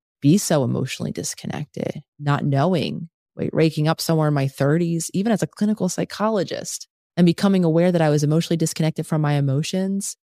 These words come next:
and couldn't even begin to understand how to navigate them in a healthy way. Couldn't, didn't know, felt too vulnerable to ask for support, struggled to give language, right, to how it was that I felt.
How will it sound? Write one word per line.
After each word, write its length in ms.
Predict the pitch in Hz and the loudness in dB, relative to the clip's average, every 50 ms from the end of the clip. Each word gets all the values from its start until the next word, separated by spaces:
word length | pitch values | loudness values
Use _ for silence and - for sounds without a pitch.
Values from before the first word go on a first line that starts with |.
| _ _ _ | _ _ _
and 160 | - 175 170 | 0 0 0
couldn't 240 | - - - 233 226 226 | 0 0 -2 0 0 0
even 220 | 220 196 202 190 | 2 2 0 0
begin 760 | 170 175 156 160 - 170 185 220 226 170 - - - 151 156 - | 0 -2 -4 -4 -2 0 0 2 0 0 -2 -6 -8 -10 -10 -2
to 80 | - - | 0 4
understand 640 | 143 175 160 160 156 - - 170 165 180 180 175 | 4 4 4 2 0 0 0 2 2 4 2 2
how 160 | 175 170 - - | 2 2 2 2
to 280 | 139 131 120 123 139 - | 2 2 0 -2 -4 -8
navigate 540 | - 147 147 139 135 135 135 131 - 131 131 | -8 -4 -2 -2 0 0 0 0 0 -2 -2
them 160 | - 127 127 | -2 -2 -2
in 60 | 127 123 | 0 0
a 20 | |
healthy 340 | 135 139 151 - - - - | -2 -2 -4 -6 -6 -6 -6
way. 440 | - - - - - - - - 151 - _ _ _ _ _ _ _ _ _ | -4 -4 -4 -4 -4 -6 -8 -10 -12 -14 _ _ _ _ _ _ _ _ _
Couldn't, 240 | - 202 190 - | 2 2 2 4
didn't 260 | 170 180 175 - 170 165 | 2 0 0 2 2 2
know, 400 | 160 156 175 190 196 170 127 147 | 2 2 2 2 2 2 0 0
felt 200 | 147 - 156 - | -2 -4 -4 -4
too 180 | - - 185 160 | 0 0 0 0
vulnerable 680 | 151 147 156 175 185 190 185 156 113 - - - - _ _ _ _ | 2 2 2 2 2 2 0 0 0 -2 -2 -6 -12 _ _ _ _
to 160 | - - - | -6 -2 0
ask 240 | - 143 139 - - | 0 0 0 -2 -4
for 100 | - - | -4 -4
support, 600 | - - - - - - - - - - - - _ _ _ | -4 -4 -6 -10 -8 -6 -4 -4 -4 -4 -8 -12 _ _ _
struggled 460 | - - - 180 196 202 214 196 - | -10 -2 0 2 2 4 2 2 2
to 120 | - 185 | 0 0
give 200 | 156 185 170 147 | 2 2 0 0
language, 800 | 147 131 139 147 170 202 196 170 139 - - - - - - - - _ _ _ - | 0 0 2 2 4 4 4 2 2 0 -2 -4 -6 -6 -8 -8 -12 _ _ _ -2
right, 120 | 156 147 | -2 0
to 100 | - - | 2 0
how 260 | 170 - - 160 160 160 | 0 2 2 2 2 2
it 120 | 151 - | 0 0
was 240 | 147 151 151 156 147 | 0 0 0 0 0
that 120 | 151 143 | 0 0
I 140 | 135 139 135 | 0 0 -2
felt. 640 | 135 - - 147 147 147 - - _ - - - | -4 -4 -4 -2 -2 -2 -2 -4 _ -12 -16 -16